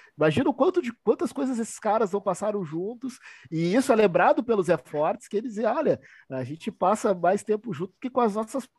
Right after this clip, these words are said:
famílias. A gente passou mais tempo nas nossas vidas juntos do que com as nossas famílias", sabe? E isso é muito bonito, assim, sabe? Muito bacana.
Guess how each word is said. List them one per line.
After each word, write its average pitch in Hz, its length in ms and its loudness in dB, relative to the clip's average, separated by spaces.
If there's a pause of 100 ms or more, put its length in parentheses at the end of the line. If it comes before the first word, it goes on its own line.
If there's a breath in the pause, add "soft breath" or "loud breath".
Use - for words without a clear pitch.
famílias. 214 260 -10
A 170 40 -8
gente - 80 -18
passou 180 260 -4
mais 277 160 -2
tempo 233 180 -8
nas 196 80 0
nossas 175 260 -6
vidas 175 240 -8 (240 loud breath)
juntos 196 380 2
do 233 80 -6
que 233 100 -6
com - 120 -4
as 202 100 -2
nossas 220 240 -8
famílias", 240 480 -6
sabe? - 240 -16 (480 loud breath)
E 135 160 -4 (380)
isso 220 160 -4
é 226 60 -2
muito 254 220 -4
bonito, 147 460 -4
assim, - 220 -18 (100)
sabe? 101 260 -18
Muito 190 200 -14
bacana. - 480 -10